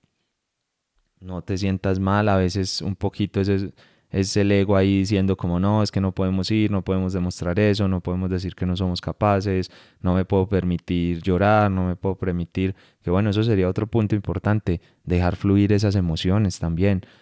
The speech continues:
porque a veces esas, esas traiciones nos duelen y hay que aceptarlo. Tenemos una vulnerabilidad que no hay por qué ocultarla, no hay por qué hacernos como los locos con eso. También hay que soltar, porque imagínate,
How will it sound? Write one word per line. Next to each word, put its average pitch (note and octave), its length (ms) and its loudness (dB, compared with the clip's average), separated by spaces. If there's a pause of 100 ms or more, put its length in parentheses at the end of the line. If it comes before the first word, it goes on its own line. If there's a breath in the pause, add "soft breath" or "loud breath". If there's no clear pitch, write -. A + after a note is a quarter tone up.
(160 loud breath)
porque - 260 0
a F2+ 40 4
veces F2+ 340 4
esas, G2+ 400 2
esas F#2+ 280 -2
traiciones F2+ 480 0
nos F2+ 220 0
duelen F#2 460 2 (340 soft breath)
y F2+ 120 -4
hay E2+ 100 0
que F#2+ 100 -2
aceptarlo. G#2 760 0
Tenemos F2+ 420 0
una A2 140 2
vulnerabilidad F2+ 840 2
que G2 120 -2
no G2 60 0
hay G2+ 100 0
por G#2 200 -4
qué A2 80 -2
ocultarla, G2 580 -2
no E2+ 120 -2
hay E2 60 -2
por - 200 -6
qué G#2 100 -4
hacernos G2+ 380 -2
como F2 240 -2
los E2+ 160 2
locos F2 420 -2
con F#2+ 220 -2
eso. F#2+ 340 -2 (480 soft breath)
También F#2 400 2
hay G2+ 100 2
que A#2 140 -2
soltar, A2+ 380 0
porque F#2+ 240 -6
imagínate, F#2 640 0